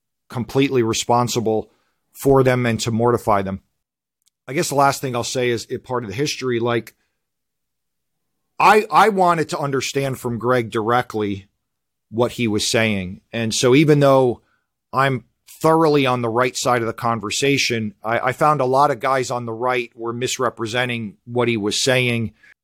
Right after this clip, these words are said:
post his clarification. So some people were saying, like, he was denying, like, out-, outright denying progressive sanctification,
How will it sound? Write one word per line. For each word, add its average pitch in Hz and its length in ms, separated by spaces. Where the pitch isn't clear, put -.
post 165 400
his 135 200
clarification. 123 960
So 131 160
some 147 220
people 131 240
were 120 120
saying, 123 480
like, 117 220
he 127 120
was 117 140
denying, 113 680
like, 143 220
out-, 196 300
outright 170 520
denying 135 440
progressive 117 500
sanctification, 113 960